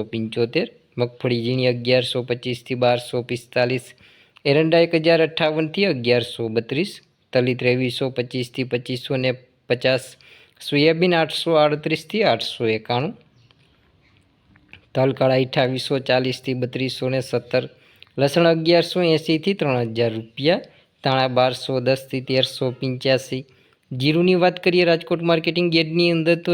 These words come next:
જીરુ નીચો ભાવ ચાર હજાર પાંચસોથી ઊંચો ભાવ પાંચ હજાર ચારસો ને પાસઠ રૂપિયા, રાઈ અગિયારસો વીસથી બારસો ચુમ્મોતેર, મેથી નવસો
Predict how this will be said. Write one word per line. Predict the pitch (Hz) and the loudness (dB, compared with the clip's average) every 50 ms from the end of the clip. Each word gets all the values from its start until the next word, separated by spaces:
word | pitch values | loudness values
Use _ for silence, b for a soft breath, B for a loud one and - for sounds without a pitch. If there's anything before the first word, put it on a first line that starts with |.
| 165 147 127 | 0 0 0
જીરુ | 127 143 151 175 180 165 | 0 0 2 2 0 0
નીચો | 156 147 151 151 135 | 0 0 -2 -2 0
ભાવ | 143 135 135 131 - | 2 2 0 0 0
ચાર | 135 131 131 135 131 127 | 0 0 0 0 0 0
હજાર | 131 131 127 127 - | 0 0 0 -2 -2
પાંચસોથી | 127 127 127 117 - - - 143 139 - 208 247 | -2 -2 -2 -4 -6 -4 -4 -4 -2 -2 -2 -2
ઊંચો | 214 156 - 135 113 | -2 -4 -6 -2 2
ભાવ | 131 123 113 120 | 2 2 2 2
પાંચ | 131 123 117 117 127 127 160 | 0 -2 -2 -2 -4 -2 0
હજાર | 190 233 277 - - - | 0 -2 -2 -6 -4 -2
ચારસો | 123 113 117 104 - - - 110 113 | 0 0 0 -2 -6 -8 -6 -6 -4
ને | 113 104 107 - | -6 -6 -4 -4
પાસઠ | 117 117 - - 131 123 120 - 135 | -4 -4 -4 -4 -6 -6 -6 -6 -10
રૂપિયા, | 123 123 - 147 160 180 277 B B B B B B B B B B _ 147 135 117 | -12 -8 -2 -2 0 0 -2 B B B B B B B B B B _ 0 2 4
રાઈ | 123 127 131 127 127 | 4 4 4 4 2
અગિયારસો | 127 123 117 123 131 127 123 127 - - 131 127 120 | 0 -2 -2 0 2 2 0 0 -4 -4 -4 -2 -2
વીસથી | 131 127 - - - 135 127 123 120 | -4 -4 -6 -8 -8 -6 -4 0 0
બારસો | 123 127 127 - - - - 127 117 - | 2 2 0 -2 -6 -8 -8 -8 -8 -6
ચુમ્મોતેર, | - 127 127 127 131 131 123 131 127 123 120 - _ _ _ _ _ _ _ _ _ _ _ _ _ _ _ _ _ _ _ _ _ _ _ _ _ _ _ _ _ _ _ _ _ | -6 -6 -4 -4 -4 -4 -4 -4 -4 -4 -6 -10 _ _ _ _ _ _ _ _ _ _ _ _ _ _ _ _ _ _ _ _ _ _ _ _ _ _ _ _ _ _ _ _ _
મેથી | 139 135 147 147 - 185 175 | -2 -2 0 2 4 4 4
નવસો | 180 180 185 - - | 4 4 2 2 2